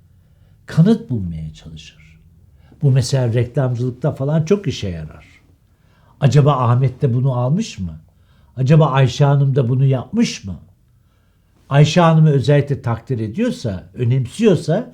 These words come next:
onun ne satın aldığı, neyi tercih ettiği o kişi için son derece önemli olacaktır. Dolayısıyla bir kanıt peşinde olduğumuzu unutmayalım. Bu nedenle siz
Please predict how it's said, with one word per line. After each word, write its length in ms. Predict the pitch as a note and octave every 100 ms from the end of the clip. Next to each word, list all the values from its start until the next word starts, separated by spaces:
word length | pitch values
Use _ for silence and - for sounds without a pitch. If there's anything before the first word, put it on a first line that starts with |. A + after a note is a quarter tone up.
| - _
onun 320 | A#2 D3 E3 F3
ne 80 |
satın 360 | A3 E3 - C3+
aldığı, 680 | B2+ A2 G2 G2+ B2 G#3+ - _ _
neyi 560 | B2 A2 D3+ G#3+ G#3 -
tercih 440 | B2 B2+ G2+ A#2
ettiği 580 | G#2+ G2 - C3+ A3 A#3+ - -
o 140 | C#3+
kişi 320 | - C3 - C3
için 260 | A#2 D#3
son 320 | D3+ G3 G#3
derece 320 | C#3+ G#2+ G2 B2+
önemli 520 | A2 G#2 G#2+ B2 C3 - _ -
olacaktır. 680 | G#2 F#2 D#2 F2 - E3+ F3+ - - _ -
Dolayısıyla 520 | C#3+ D#3+ - F#3 D#3
bir 180 | E3 -
kanıt 360 | E3+ G#3 A3+
peşinde 420 | A#2+ - F#2+ F#2
olduğumuzu 540 | G2 F#2+ G2 G2+ G2+ F3+
unutmayalım. 540 | E3 F#3 B2+ F2+ D#2 - _ _ _ _ _ _ _ _ _ _ _ -
Bu 120 | F3+
nedenle 720 | G3 C#3+ B2+ A2 A#2+ G3 - - _ _ _ _ _ _
siz 680 | - - G#3 C4+ - - -